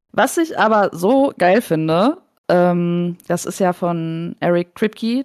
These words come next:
der Dude, der auch in Supernatural voll mit drin war. Und der lädt gerade so ungefähr jeden Supernatural-Schauspieler ein, bei The Boys mitzumachen.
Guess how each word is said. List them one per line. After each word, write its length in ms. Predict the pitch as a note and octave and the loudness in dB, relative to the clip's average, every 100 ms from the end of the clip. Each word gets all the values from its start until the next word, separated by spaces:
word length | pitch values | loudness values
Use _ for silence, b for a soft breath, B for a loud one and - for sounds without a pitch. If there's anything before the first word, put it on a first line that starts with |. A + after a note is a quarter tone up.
| - | -4
der 480 | F#3 F3+ E3+ E3+ E3 | 0 2 2 0 -2
Dude, 300 | E3 F3 F3 | -4 -6 -2
der 220 | F3 D#3 | 0 0
auch 140 | E3 D#3+ _ _ | 0 -4 _ _
in 260 | E3+ E3+ | -2 -2
Supernatural 720 | D#3 - F#3+ F3+ - A#3 A#3 A#3+ | -6 -6 -4 -4 -4 -2 0 0
voll 160 | B3+ | 0
mit 140 | A#3+ A3+ | 0 0
drin 180 | A#3 A#3 | 2 2
war. 260 | A#3 E4 B B _ _ _ _ _ _ _ _ _ | 2 0 B B _ _ _ _ _ _ _ _ _
Und 300 | A3 G3 - | -2 0 0
der 560 | G#3+ A3+ B3 C#4+ E4+ _ _ | 2 4 4 2 -2 _ _
lädt 600 | G3+ A3 A#3 C4 - _ | 0 2 2 0 -4 _
gerade 580 | A3 G#3 A3 A#3 A#3+ B3+ | -2 2 2 2 2 0
so 160 | G#3+ | -2
ungefähr 640 | - G#3 A3 - G#3+ A3 A3 | -2 0 0 0 2 2 2
jeden 500 | F3+ G3 A3+ A#3+ A3+ | -2 -2 2 4 2
Supernatural-Schauspieler 1400 | A3 - G#3+ G#3 G3 F3 - _ - G#3 F#3+ - G3+ F#3 D#3 | -2 -2 0 0 0 0 -2 _ -6 -2 -2 0 0 0 2
ein, 340 | D#3 D#3+ E3+ | 0 0 0
bei 180 | D#3 D#3 | 0 0
The 60 | |
Boys 300 | E3 D#3+ F#3+ | 0 0 0
mitzumachen. 680 | - - - C3 C3 C3+ C#3+ | -2 -6 -4 -2 -2 -6 -6